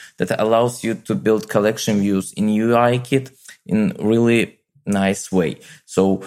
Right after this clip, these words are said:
it gives you a lot of ready to use small chunks of, uh, layout, like, like, uh, App Store app on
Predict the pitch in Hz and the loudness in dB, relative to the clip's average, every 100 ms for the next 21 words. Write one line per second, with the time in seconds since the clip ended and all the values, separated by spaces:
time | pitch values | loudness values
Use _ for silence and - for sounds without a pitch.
0 | - - - 101 - - - 110 107 62 | -20 -16 -6 -6 -6 -12 -2 0 0 -4
1 | - - - 139 123 123 - 113 117 117 | -8 -16 -2 0 2 2 2 2 2 2
2 | 107 - 107 120 113 104 113 107 104 - | 0 2 2 4 0 -2 0 0 -2 -6
3 | - - - 117 110 107 120 104 101 - | -14 -14 -4 0 0 0 -2 -2 -4 -12
4 | - 98 95 - - _ _ _ _ - | -4 -4 -4 -10 -20 _ _ _ _ -6
5 | - 101 101 104 104 101 104 - 98 101 | -4 -2 2 4 4 2 -2 0 0 0
6 | - - - - - _ _ - 104 - | -6 -12 -14 -20 -20 _ _ -4 -4 -4
7 | - 101 101 - 127 123 - 98 95 85 | -4 -2 -2 -4 -6 -6 -2 0 0 0
8 | 95 127 - _ _ _ _ - 92 101 | 0 -2 -10 _ _ _ _ -6 -4 -4